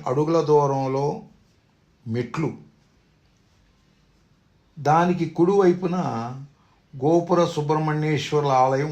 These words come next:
ఉంటాయి. మెట్లెక్కగానే రెండవ గోపురం కనిపిస్తుంది. మెట్లకు ఎడమ ప్రక్కన కళ్యాణ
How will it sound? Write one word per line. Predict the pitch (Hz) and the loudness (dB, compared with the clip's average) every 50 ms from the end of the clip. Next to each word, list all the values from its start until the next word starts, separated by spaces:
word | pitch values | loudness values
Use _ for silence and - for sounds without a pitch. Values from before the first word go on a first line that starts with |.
| 135 | -6
ఉంటాయి. | 113 113 - 113 110 - - - - _ _ _ _ _ _ _ _ _ _ _ _ _ _ _ _ _ _ _ _ _ _ _ _ _ _ _ - | -8 -8 -8 -8 -10 -10 -14 -18 -20 _ _ _ _ _ _ _ _ _ _ _ _ _ _ _ _ _ _ _ _ _ _ _ _ _ _ _ -10
మెట్లెక్కగానే | 117 127 139 147 147 147 - 175 170 160 160 - - 147 139 131 127 123 120 120 123 131 143 165 196 226 226 - - - _ _ _ _ _ _ _ _ _ - - - - | -6 -2 -2 -2 -2 -2 0 2 2 2 2 0 -2 0 2 2 2 0 0 -2 -4 -4 -6 -6 -6 -8 -10 -12 -16 -20 _ _ _ _ _ _ _ _ _ -20 -20 -14 -8
రెండవ | - 120 131 135 151 160 165 165 165 156 135 139 | -4 -2 0 0 2 2 2 2 2 2 2 2
గోపురం | 143 139 139 - 135 135 147 151 147 135 | 2 2 2 0 -2 -2 -2 -4 -4 -4
కనిపిస్తుంది. | 120 113 110 - 127 110 - - - 117 107 104 101 92 - - - _ _ _ _ _ _ _ _ _ _ _ _ _ _ _ _ _ _ _ _ _ | -4 -4 -4 -6 -6 -8 -8 -8 -8 -8 -8 -8 -10 -12 -16 -18 -20 _ _ _ _ _ _ _ _ _ _ _ _ _ _ _ _ _ _ _ _ _
మెట్లకు | - 120 127 143 143 143 - 185 180 180 180 196 | -10 -6 -2 -2 -2 -2 -2 -2 -2 0 2 2
ఎడమ | 170 147 143 143 151 165 165 156 | 2 2 2 2 2 0 -2 -2
ప్రక్కన | - 151 143 - - 156 151 156 151 127 113 110 110 117 120 123 - _ _ _ _ _ _ _ _ _ _ _ _ _ _ - | -2 -4 -4 -2 -4 -6 -4 -4 -4 -4 -4 -6 -6 -8 -12 -16 -20 _ _ _ _ _ _ _ _ _ _ _ _ _ _ -6
కళ్యాణ | 131 135 139 143 147 147 156 156 | -4 -2 -2 0 0 0 -2 -2